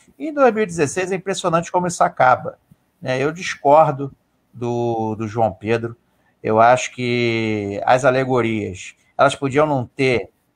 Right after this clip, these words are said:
nenhum luxo, como não é característica do próprio Paulo Barros mesmo, mas elas eram de um acabamento impecável. Você não vê um defeito, você não vê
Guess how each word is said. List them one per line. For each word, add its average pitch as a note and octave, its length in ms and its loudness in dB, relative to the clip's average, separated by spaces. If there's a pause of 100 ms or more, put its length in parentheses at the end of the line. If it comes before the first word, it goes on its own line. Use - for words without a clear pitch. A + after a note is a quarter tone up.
nenhum C3+ 280 -4
luxo, C3+ 460 -2
como F#3 220 0
não G3 120 4
é D#3 120 6
característica A#2+ 720 0
do G#2+ 80 -10
próprio B2+ 320 0
Paulo A#2 220 4
Barros A2 420 2
mesmo, G#2+ 180 -18 (320)
mas C3 280 2
elas C#3+ 320 4
eram C#3 180 4
de B2 140 -8
um C3+ 60 4
acabamento B2 720 0 (120)
impecável. D3 1080 0 (500)
Você C3+ 320 -6
não D#3+ 160 -2
vê C#3+ 300 -2
um C4+ 180 -8
defeito, C#3+ 580 -2
você C3 260 -6
não D3 120 -6
vê B2 360 -4